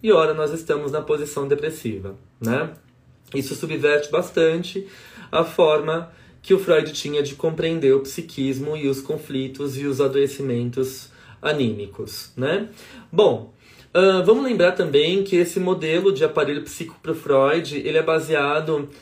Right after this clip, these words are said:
em três quesitos: o dinâmico, o econômico e o topológico, sempre ligado ao conceito de pulsão. A quantidade pulsional, o objeto, ah, para o qual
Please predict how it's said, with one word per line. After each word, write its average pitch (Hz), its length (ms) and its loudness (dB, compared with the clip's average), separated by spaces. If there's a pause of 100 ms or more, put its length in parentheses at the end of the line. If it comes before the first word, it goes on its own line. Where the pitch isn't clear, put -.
(180)
em 175 140 -2
três 190 300 6
quesitos: 151 760 -4
o 147 60 -6
dinâmico, 170 640 2
o 214 80 6
econômico 175 640 0
e 190 60 6
o 190 40 0
topológico, 120 880 0 (320)
sempre 220 540 2
ligado 165 600 0
ao 170 160 0
conceito 160 640 -2
de 143 160 -10
pulsão. 123 600 -8 (360)
A 135 100 -2
quantidade 139 1300 2 (240)
pulsional, 120 920 -2 (340)
o 139 80 -4
objeto, 165 1000 0
ah, 139 380 2
para 143 180 2
o 143 60 -4
qual 127 600 0